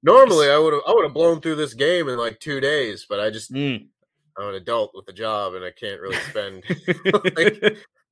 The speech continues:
Speaker 1: forty-eight straight hours playing Pokemon like I might have when I was, uh, when I was younger. So,
Speaker 2: Mm-hmm.
Speaker 1: yeah, I'm kinda just gonna kick back a little bit, relax, might, might see some friends, and, and hopefully have a, a swell time.
Speaker 2: Nice.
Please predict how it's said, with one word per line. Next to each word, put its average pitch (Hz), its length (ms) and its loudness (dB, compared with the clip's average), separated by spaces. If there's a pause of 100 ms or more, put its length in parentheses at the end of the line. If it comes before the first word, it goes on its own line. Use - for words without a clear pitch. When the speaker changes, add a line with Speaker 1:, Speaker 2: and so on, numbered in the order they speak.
(160)
Speaker 1:
forty-eight 147 500 2
straight 131 320 -4
hours 120 400 -2
playing 113 280 -6
Pokemon 110 680 -6
like 101 220 -8
I 98 60 -6
might 98 260 -6
have 95 160 -10
when 87 180 -10
I 87 100 -10
was, 82 340 -16
uh, 92 260 -6
when 90 100 -8
I 87 80 -8
was 85 180 -12
younger. 80 380 -14
So, 90 380 -8 (100)
Speaker 2:
Mm-hmm. 110 240 -10
Speaker 1:
yeah, 359 240 -4
I'm 320 160 -8
kinda 247 340 -8
just 202 160 -14
gonna 185 160 -6
kick 175 300 -12
back 131 260 -6
a 135 40 -8
little 127 220 -6
bit, 123 280 -8
relax, 104 840 -8
might, 127 280 -10 (100)
might 117 220 -12
see 117 140 -18
some 123 180 -18
friends, 101 480 -12
and, 98 160 -18 (420)
and 113 140 -6
hopefully 101 460 -4
have 98 200 -8
a, 98 320 -6
a 113 100 -8
swell 104 440 -8
time. 92 400 -8 (1500)
Speaker 2:
Nice. - 420 -4